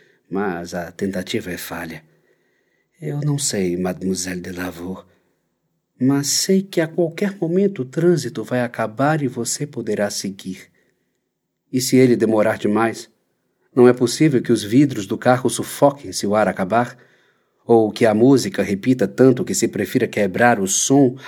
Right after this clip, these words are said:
ao ouvi-la novamente? Ainda estamos falando sobre o trânsito? Sim. Afinal, nós somos o trânsito, não é mesmo? Não estamos começando nem terminando.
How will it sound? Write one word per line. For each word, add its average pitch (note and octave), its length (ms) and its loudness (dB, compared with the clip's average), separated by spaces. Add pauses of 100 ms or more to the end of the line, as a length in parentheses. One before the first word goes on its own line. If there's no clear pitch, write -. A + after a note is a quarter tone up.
ao A2 160 4
ouvi-la A2+ 460 0
novamente? G2 680 -4 (920)
Ainda A2+ 260 2
estamos B2+ 360 0
falando G2+ 340 -6
sobre F#2 300 -10
o - 20 -14
trânsito? - 560 -12 (500)
Sim. F#2 440 -4 (440)
Afinal, A#2+ 560 2 (160)
nós B2+ 280 6
somos C#3+ 440 4
o A2 80 -2
trânsito, B2 600 0 (180)
não F2 140 -8
é F2 80 -4
mesmo? F#2 420 -4 (560)
Não C3 160 8
estamos G3+ 420 4
começando F3+ 600 6
nem F#3 240 8
terminando. E3 720 4